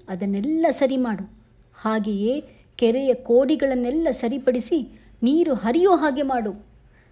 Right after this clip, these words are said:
ಅಂತ ಆದೇಶಿಸಿದ. ನಾಲ್ಕು ಮೈಲು ಉದ್ದ,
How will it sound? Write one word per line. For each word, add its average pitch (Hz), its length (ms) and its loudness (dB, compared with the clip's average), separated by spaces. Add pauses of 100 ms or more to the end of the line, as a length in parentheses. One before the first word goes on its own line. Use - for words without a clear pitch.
(220)
ಅಂತ 185 240 -4 (480)
ಆದೇಶಿಸಿದ. 180 600 -4 (1040)
ನಾಲ್ಕು 233 600 -2
ಮೈಲು 202 460 -2
ಉದ್ದ, 170 400 -8